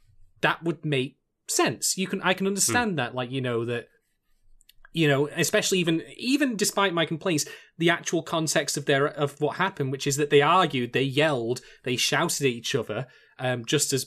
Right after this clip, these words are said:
Speaker 1: Mafuyu does in this episode, which is, you know, a striking con-,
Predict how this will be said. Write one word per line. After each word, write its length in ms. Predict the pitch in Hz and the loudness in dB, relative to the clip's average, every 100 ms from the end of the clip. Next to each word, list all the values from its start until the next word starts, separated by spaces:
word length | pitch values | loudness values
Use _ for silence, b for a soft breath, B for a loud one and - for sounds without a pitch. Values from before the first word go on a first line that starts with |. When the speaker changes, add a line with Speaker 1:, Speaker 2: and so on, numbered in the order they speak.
| - | -2
Speaker 1:
Mafuyu 420 | 139 135 143 120 | -2 0 -2 -2
does 240 | 131 127 | 0 0
in 100 | 123 | -2
this 160 | 123 - | -4 -2
episode, 400 | 127 - 120 117 | -2 -2 -2 -2
which 200 | 131 127 | -4 -2
is, 160 | 147 - | 0 0
you 80 | 156 | 2
know, 220 | 147 135 B B - | 4 2 B B -4
a 40 | |
striking 600 | - - 160 180 180 151 | -2 -2 0 0 -2 -6
con-, 260 | - 160 | -4 -2